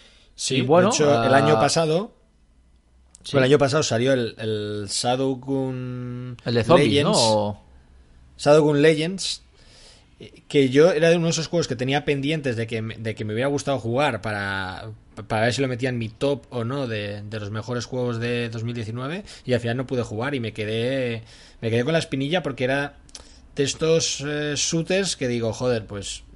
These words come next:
Speaker 1: mm, tiene buena pinta, a nivel visual me mola, los controles parece que están guays",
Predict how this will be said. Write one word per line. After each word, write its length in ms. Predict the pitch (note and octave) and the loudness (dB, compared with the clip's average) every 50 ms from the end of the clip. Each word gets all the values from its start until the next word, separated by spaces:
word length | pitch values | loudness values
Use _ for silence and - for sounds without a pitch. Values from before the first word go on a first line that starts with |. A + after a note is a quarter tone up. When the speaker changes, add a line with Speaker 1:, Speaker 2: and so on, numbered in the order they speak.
| A#2+ | -14
Speaker 1:
mm, 380 | A2 A2 A2 A2 A2 A2 A2+ A2 A2 | -12 -10 -10 -10 -8 -8 -10 -10 -6
tiene 200 | - D3 D#3 D#3+ | -2 0 2 4
buena 260 | D3 C#3+ C#3 B2+ B2 | 4 4 4 2 2
pinta, 400 | C#3+ D3 D#3 D3+ - E3 E3 E3 | 0 -2 -4 -2 -2 -2 0 0
a 60 | E3 D3+ | -2 -2
nivel 180 | C3+ B2+ C3 C3 | -4 -4 -4 -4
visual 280 | C3 A#2+ - C3 A#2+ | -4 -6 -4 -6 -6
me 100 | A#2 A#2 A2 | -4 -4 -4
mola, 520 | A2+ B2+ C#3 D3 D#3+ E3 F#3 G3 G3+ G3+ - - - - - | -6 -6 -6 -4 -4 -4 -4 -6 -8 -12 -16 -20 -20 -12 -6
los 160 | B2+ B2 A#2+ | -6 -6 -4
controles 400 | - A#2+ A2+ B2 B2 B2+ B2+ A#2 | -4 -6 -4 -2 -2 -2 -2 -2
parece 260 | - C3 B2 A#2+ B2 | -4 -4 -4 -4 -4
que 60 | A#2+ | -6
están 260 | A#2 - B2 A2+ A2 A2 | -6 -6 -6 -6 -6 -6
guays", 480 | A#2+ B2 B2+ D3 F3 G3 - - - | -6 -6 -6 -6 -6 -8 -10 -12 -14